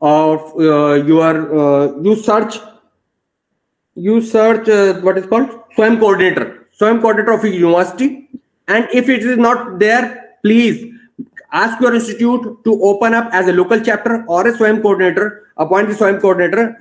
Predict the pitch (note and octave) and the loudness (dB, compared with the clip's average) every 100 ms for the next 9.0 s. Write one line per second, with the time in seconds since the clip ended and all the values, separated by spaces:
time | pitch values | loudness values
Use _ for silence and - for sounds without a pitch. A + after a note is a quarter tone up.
0 | C4+ E3 D3 D#3 D#3 D#3+ F#3 F#3 F#3 E3 | 0 2 2 0 0 0 0 0 0 0
1 | F#3+ F3+ F#3 D#3+ F3+ F3+ - G3 E3+ E3 | 0 0 0 0 0 -2 0 0 2 2
2 | E3 D#3+ D3 D#3+ F3 F#3 F#3+ E3 F#3+ - | 2 -2 -2 -2 0 -2 -2 -4 -4 -8
3 | _ - D#3+ F3+ F3+ F3+ G#3 F#3+ F#3+ F#3 | _ -4 0 2 0 -2 -2 0 0 0
4 | F3 F3 A3+ A3+ _ _ - B3+ G#3+ C#3+ | 0 -2 -4 -8 _ _ 0 0 0 0
5 | G#3+ A#3 B3 B3 B3 A3+ A#3 - - _ | -2 0 -2 0 2 2 0 -6 -18 _
6 | E3 G#3+ A3+ A3 C4 A#3 G#3+ A3+ C4 - | -4 -4 -2 0 0 0 -2 -2 -2 -4
7 | _ F3 F#3 A#3 A#3+ G#3+ G#3+ A#3 A#3+ A#3+ | _ -4 0 0 0 0 0 0 -2 0
8 | A#3+ A#3+ A#3+ A#3 A#3 A#3+ A#3 A3+ G#3+ | 0 0 0 0 -2 -2 -2 2 2